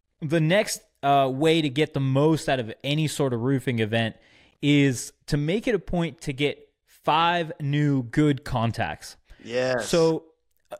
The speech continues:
Speaker 1: going in with this mindset of what are some of the things that I need to work on in my business, there's gonna be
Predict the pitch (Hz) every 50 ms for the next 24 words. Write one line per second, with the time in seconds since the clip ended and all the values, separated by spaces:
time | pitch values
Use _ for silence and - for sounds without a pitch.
0 | - - 170 - 180 220 269 294 285 269 247 196 - - 175 185 190 185 180 170
1 | 156 143 156 156 151 - - 147 131 - 135 135 139 147 143 139 - 147 127 123
2 | 113 104 104 120 147 151 190 185 - - 170 165 151 131 117 101 - - - 156
3 | 147 147 139 135 120 107 127 123 113 110 - _ 120 123 135 135 135 135 135 131
4 | 131 131 127 120 - - - 135 131 123 123 123 117 110 107 - - _ _ _
5 | _ _ _ _ - 117 113 139 208 247 226 - - 180 170 160 147 139 135 139
6 | 135 131 120 104 117 135 156 156 131 117 101 90 - - - - _ _ _ _
7 | _ _ _ _ _ - 120 113 156 160 208 277 262 190 - 247 226 185 165 185
8 | 180 175 170 160 156